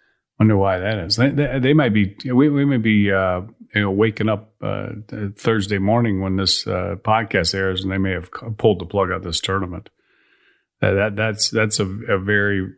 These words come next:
real possibility. Did you catch Rory McIlroy's, uh,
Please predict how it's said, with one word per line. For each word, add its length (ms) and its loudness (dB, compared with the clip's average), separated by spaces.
real 380 6
possibility. 1000 0
Did 180 6
you 80 6
catch 380 0
Rory 220 2
McIlroy's, 1000 0
uh, 280 0